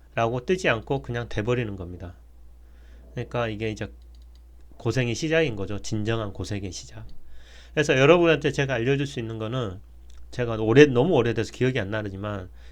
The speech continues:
이것도 확률이 굉장히 좋았습니다. 어, 제가 이, 이게 구 이하였습니다. 그러니까 예를 들면 저도 기억이 안 나니까 오로 해볼게요. 구 이하였고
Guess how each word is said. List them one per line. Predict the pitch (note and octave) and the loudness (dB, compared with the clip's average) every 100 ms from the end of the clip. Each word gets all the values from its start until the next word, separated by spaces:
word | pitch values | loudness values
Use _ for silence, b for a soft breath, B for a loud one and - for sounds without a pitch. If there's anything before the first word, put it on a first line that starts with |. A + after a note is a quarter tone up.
| b | b
이것도 | C3+ D#3 | 0 0
확률이 | D3+ G3 G#3 F3+ | 0 0 0 -2
굉장히 | A#2+ A#2+ D#3+ D3+ | -4 -2 -2 -2
좋았습니다. | A2 G#2+ G#2+ G2 F2+ G#2+ - b b b b b | -4 -6 -10 -10 -12 -14 -18 b b b b b
어, | B2 A#2 A2+ | -6 -4 -4
제가 | G#2+ A2 - | -4 -4 -4
이, | C3 - | -8 -6
이게 | B2 C3 C3+ F#2 - - - - - | -4 0 0 0 -8 -20 -20 -20 -14
구 | - D3 D#3 | -2 2 4
이하였습니다. | A#2+ A#2+ D#3+ D3 - - F#2 E2+ E2 - - | 4 6 8 8 2 -4 -10 -10 -12 -16 -20
그러니까 | G2+ - F#2+ G2 - - - - | -16 -12 -12 -12 -20 -20 -20 -14
예를 | A2 A2 | -10 -8
들면 | G2+ G2+ A2 F#2+ F#2 - - | -8 -8 -8 -10 -14 -20 -18
저도 | - G2+ | -12 -12
기억이 | - A#2+ A2+ | -6 -4 -2
안 | G#2 | -4
나니까 | G#2+ G2+ | -6 -4
오로 | A#2 A#2+ A#2+ | -2 0 -2
해볼게요. | C3+ G#2+ - G2 | -4 -8 -8 -8
구 | - B2 | -4 -2
이하였고 | G#2+ A#2 A2 F#2+ - B2 F2+ | -2 -2 -4 -8 -10 -8 -8